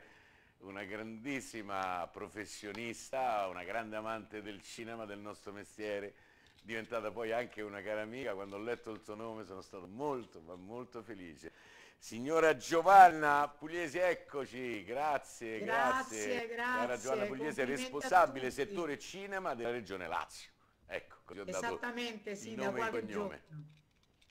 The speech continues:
Speaker 1: Sono molto contento che tu sia qui, insomma, la, ti ringrazio davvero, insomma, sei partner assolutamente di questa realtà. Quanto ami il cinema, quanto ami il doppiaggio, Giovanna?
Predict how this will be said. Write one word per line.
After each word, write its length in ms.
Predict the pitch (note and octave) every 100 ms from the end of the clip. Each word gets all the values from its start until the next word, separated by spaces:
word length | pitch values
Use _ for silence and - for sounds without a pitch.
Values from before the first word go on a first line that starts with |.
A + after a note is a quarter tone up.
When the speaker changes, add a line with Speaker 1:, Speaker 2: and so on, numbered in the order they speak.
| _ _ _ _ _ _ _ _ _
Speaker 1:
Sono 300 | - A#2 B2
molto 320 | C3 D#3+ E3 D#3+
contento 520 | D3+ - F3+ C3 G#2+
che 100 | G#2+
tu 120 | C3
sia 260 | A#2+ A#2 A2+
qui, 260 | A#2+ B2
insomma, 440 | G2+ - A2 G#2 G2+
la, 160 | G2+
ti 120 | G2 G#2+
ringrazio 520 | G#2+ A2+ A#2 - A2
davvero, 580 | A2 F#2+ G#2+ B2+ A2 G2
insomma, 380 | - G#2 G2
sei 300 | F2 G2+ G#2+ - - - _
partner 540 | - C#3 C3 C3 B2 B2
assolutamente 720 | B2 B2+ A#2 B2 C#3+ B2 -
di 80 | G2+
questa 480 | G2 G#2 - G2+ G2
realtà. 380 | G2+ F#2 G2
Quanto 360 | F2+ F3 D#3 C#3+
ami 280 | G#2+ F#2 F#2
il 100 | E2+
cinema, 340 | F#2 F2 F2+
quanto 280 | F#2+ G#2+ A2
ami 160 | G2+ F#2
il 60 |
doppiaggio, 540 | E2 E2+ F#2 E2+ C#2+ E2
Giovanna? 440 | D2+ F2+ E2 D2+